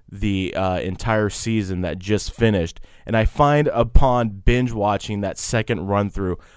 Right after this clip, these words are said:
I am finally like, "Oh, okay, this happened because of this. Okay, I get it, I get it." Because, like, there's so many damn storylines in this show. Don't shake your head at me in disappointment. What, what do you have,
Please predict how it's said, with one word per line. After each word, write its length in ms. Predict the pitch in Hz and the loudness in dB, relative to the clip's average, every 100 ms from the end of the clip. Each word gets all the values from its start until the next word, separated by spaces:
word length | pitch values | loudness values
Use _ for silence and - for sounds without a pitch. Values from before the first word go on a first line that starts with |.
| - | -10
I 120 | 107 | -4
am 120 | 113 113 | -2 -2
finally 540 | - - 127 120 117 | -4 -2 0 2 2
like, 180 | 104 - - - - - | 0 -2 -10 -20 -18 -4
"Oh, 680 | - - 262 262 240 165 - | 2 6 8 8 8 4 2
okay, 320 | 170 175 135 | 0 0 -2
this 300 | 92 139 170 | -2 0 2
happened 320 | 180 160 160 | 0 0 0
because 320 | 151 143 156 143 | -2 2 2 2
of 100 | 131 | 2
this. 160 | 143 - - - - | 0 -2 -20 -8 0
Okay, 340 | 160 156 135 | 2 2 0
I 180 | 131 156 | 2 2
get 180 | 135 117 | 2 0
it, 120 | 117 | 2
I 160 | 139 | 0
get 160 | 143 127 | 0 0
it." 120 | 127 | 0
Because, 240 | 156 196 190 | 2 2 4
like, 200 | 190 - - - - | 2 -2 -16 -20 2
there's 240 | 269 285 - | 6 8 8
so 220 | 285 294 | 6 8
many 200 | 294 285 | 8 6
damn 340 | 196 240 254 | 4 6 6
storylines 800 | 233 - 277 285 285 226 175 139 | 4 6 8 10 8 8 6 4
in 160 | 131 120 | 4 2
this 140 | 113 | 0
show. 360 | - 120 92 - - _ _ _ _ _ _ - 147 139 | 2 2 2 0 -10 _ _ _ _ _ _ -18 -16 0
Don't 260 | 247 311 | 4 6
shake 300 | - 349 262 | 6 2 4
your 80 | 277 | 4
head 180 | 180 170 | 4 4
at 100 | 165 | 4
me 140 | 170 | 4
in 80 | 175 | 2
disappointment. 1200 | 160 156 160 - 139 143 170 208 190 180 175 156 | 2 -2 -4 0 2 2 2 0 -2 -8 -12 -10
What, 260 | 165 196 247 | 0 4 4
what 300 | 220 220 294 | 2 4 6
do 60 | |
you 80 | 294 | 8
have, 340 | 285 254 277 | 8 6 2